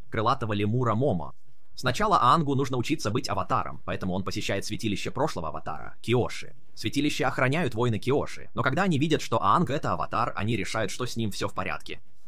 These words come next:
Ими руководит Цуки, она мастер-воин, мастер веера. Она даёт Соки урок боевых искусств, и, о боже, эти двое флиртуют.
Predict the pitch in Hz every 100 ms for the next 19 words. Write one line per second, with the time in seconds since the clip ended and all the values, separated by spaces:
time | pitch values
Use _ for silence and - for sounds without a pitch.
0 | - 127 143 127 113 113 123 - 165 147
1 | 113 123 110 123 - 101 104 131 113 120
2 | - 95 98 104 82 - - - 127 123
3 | 113 123 - 135 135 120 123 123 104 104
4 | 117 98 - 123 - - 135 131 135 117
5 | 127 117 117 117 - 90 104 98 - 104
6 | 120 113 73